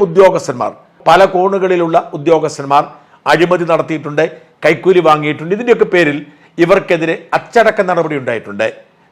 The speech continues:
സസ്പെൻഡ് ചെയ്തിട്ടുണ്ട്, ഇവരെ കയ്യോടെ പിടികൂടി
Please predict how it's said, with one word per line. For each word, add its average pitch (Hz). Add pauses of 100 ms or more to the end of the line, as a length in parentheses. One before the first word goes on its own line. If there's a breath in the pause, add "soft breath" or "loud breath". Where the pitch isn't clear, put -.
(120)
സസ്പെൻഡ് 185
ചെയ്തിട്ടുണ്ട്, 110 (480 soft breath)
ഇവരെ 196
കയ്യോടെ 202
പിടികൂടി 175